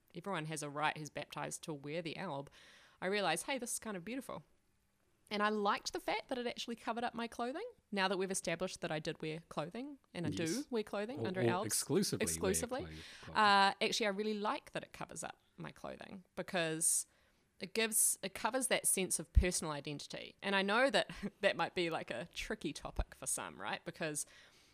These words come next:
Speaker 1: this idea of, well, why would you wanna cover up your identity? You know, 'cause we're all
Speaker 2: Mm.
Speaker 1: about, you know, especially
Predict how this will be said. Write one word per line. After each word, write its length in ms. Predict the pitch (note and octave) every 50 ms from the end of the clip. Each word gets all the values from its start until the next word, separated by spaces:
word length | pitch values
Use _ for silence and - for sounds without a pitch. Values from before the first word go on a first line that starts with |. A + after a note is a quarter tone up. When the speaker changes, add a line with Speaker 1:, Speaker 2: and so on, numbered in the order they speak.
| _ -
Speaker 1:
this 160 | F#3 F3 -
idea 340 | F3+ D#3+ - F3+ F3 E3 D#3
of, 120 | D3+ D#3
well, 120 | F#3+ G#3 F3+
why 160 | F3 F3 G#3
would 160 | A3+ B3+ -
you 60 | A3+
wanna 140 | A3 G#3+ G#3
cover 280 | - - G3+ G3+ G3+ G3+
up 120 | - -
your 140 | F#3+ F#3+ F#3
identity? 600 | F3+ E3 F#3+ G3 G#3+ - - - - - - - _ _ -
You 80 | F3
know, 100 | D3 B2+ C#3+
'cause 180 | - - F#3 D3+
we're 180 | D#3 E3+ E3+ F3+
all 80 | F#3 F3
Speaker 2:
Mm. 100 | E3 D3+
Speaker 1:
about, 220 | C#3+ C#3 C#3+ - - - _ _ - - - - - _ _ _ _ _ _
you 80 | - D3+
know, 60 | C3
especially 580 | - - - - F#3 E3 - - D#3+ D3 C#3+ D3